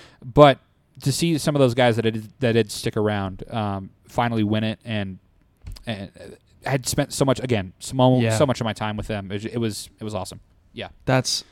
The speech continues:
Speaker 2: that's so cool. And
Speaker 1: Yeah.
Speaker 2: I, I think I, if anyone, again, I'm gonna repeat this message because it, it struck, it strikes home with me from what you're saying,
Speaker 1: Mm-hmm.
Speaker 2: is if you ever get a chance to, to do something like that and help out a team and be a part,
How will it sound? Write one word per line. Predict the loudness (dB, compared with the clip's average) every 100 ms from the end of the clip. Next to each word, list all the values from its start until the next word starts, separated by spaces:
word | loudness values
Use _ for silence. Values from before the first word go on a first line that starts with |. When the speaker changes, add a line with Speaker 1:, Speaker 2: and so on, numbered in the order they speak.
| _
Speaker 2:
that's | -2 0 0
so | 0 0
cool. | 0 -4 -4 -6 -2
And | 2 6
Speaker 1:
Yeah. | 6
Speaker 2:
I, | 6 6 2
I |
think | 4 2 0 -4 0
I, | 2 2 0 -12 _ _ _ _ _ -4
if | -2 0
anyone, | 2 4 6 6 4 2
again, | -2 0 2
I'm |
gonna | 2 2 0 -4
repeat | -6 -4 -4
this | -4 -4
message | -2 -4 -4 -6 -4
because | -4 -2 -4 -2
it, | -4
it | -6 -6
struck, | -4 -2 -4
it | -6 -6
strikes | -4 -4 -2
home | -2 -2
with | -2
me | -2
from | -2 -4
what | -4
you're | -4 -4
saying, | -2 -2 -2 -4 -8 -10
Speaker 1:
Mm-hmm. | -8 -6 -2
Speaker 2:
is | 0 2
if | 8
you | 10
ever | 12 10 8
get | 4 2
a |
chance | 2 4 6 6 2 -2 2
to, | 4 4 2 -4 -16 _ -2
to | 0
do | 4 2
something | 4 2 2 2
like | 2 0
that | 0 0 0
and | 0
help | 2 2 4
out | 2
a | 2
team | -2 0 2 2 2
and | 0 2
be | 4 4
a |
part, | 2 0 2 2